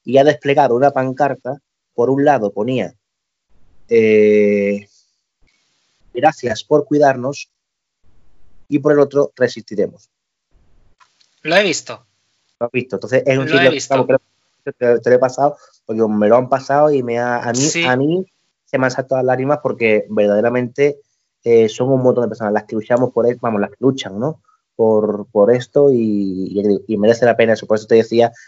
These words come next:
Speaker 1: lo del tema del, del aplauso, que bueno, si,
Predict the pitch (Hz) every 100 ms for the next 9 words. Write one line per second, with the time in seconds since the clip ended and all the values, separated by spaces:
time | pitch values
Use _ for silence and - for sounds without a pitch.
0 | _ _ 104 101 98 107 104 101 98 90
1 | 104 98 110 98 85 92 90 98 90 87
2 | 87 87